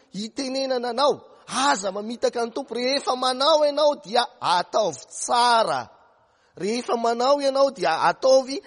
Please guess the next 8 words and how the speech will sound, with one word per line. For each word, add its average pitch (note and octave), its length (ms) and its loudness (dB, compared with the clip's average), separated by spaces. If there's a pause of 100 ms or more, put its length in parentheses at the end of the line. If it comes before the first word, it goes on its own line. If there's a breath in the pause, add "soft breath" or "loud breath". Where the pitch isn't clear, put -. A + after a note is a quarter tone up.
(140 loud breath)
araka G#3+ 360 2
izay D#3+ 280 -6
tokony G3 380 -12
ho A3+ 80 -6
izy. B3+ 340 -6 (320 soft breath)
Ka G#3+ 120 -10
ao F#3+ 120 0
anatin'izany, F#3 680 -4